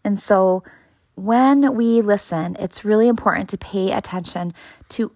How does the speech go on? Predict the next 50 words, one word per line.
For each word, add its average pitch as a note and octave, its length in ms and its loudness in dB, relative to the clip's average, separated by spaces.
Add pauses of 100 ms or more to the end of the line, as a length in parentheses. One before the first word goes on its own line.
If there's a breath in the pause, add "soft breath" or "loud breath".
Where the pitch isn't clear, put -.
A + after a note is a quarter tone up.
(120)
all G#3+ 380 4
of G#3 140 -2
those G3 300 0
cues, E3 520 -6
not F#3 220 -2
just - 220 -10
the G3+ 80 0
words. F3 420 -2
The F#3 120 0
words, F#3 380 0 (220 loud breath)
how F#3+ 180 0
they E3+ 160 -6
say G#3 300 -2
it, G3+ 160 0
their F3 120 -4
tone, F#3 360 -4
their F3+ 120 -2
expression, - 540 -6
all F3 180 -2
of E3+ 80 -4
it. - 160 -10 (440 loud breath)
So B3 200 2
some D4 220 0
of E4+ 60 -2
the F#4 80 6
things A#3+ 280 0
I've G#3+ 160 4
learned G3+ 340 2
over G3 220 2
time, G3 380 -2
and F#3 100 0
I'm F3 120 -2
still G#3+ 640 2 (420 loud breath)
a F3+ 240 -2 (180)
definite B3 520 2
work A3 220 2
in C4+ 80 2
<laughs> - 20 -4
progress G3+ 720 0
with G#3+ 180 -2
this. F3+ 280 0
This G#3 140 -6
is G3+ 120 -2
something G3+ 320 -2
that F#3+ 120 0
I F3+ 80 2
have F#3 280 0
to F#3+ 80 0
very, F#3 420 0
very F3+ 400 2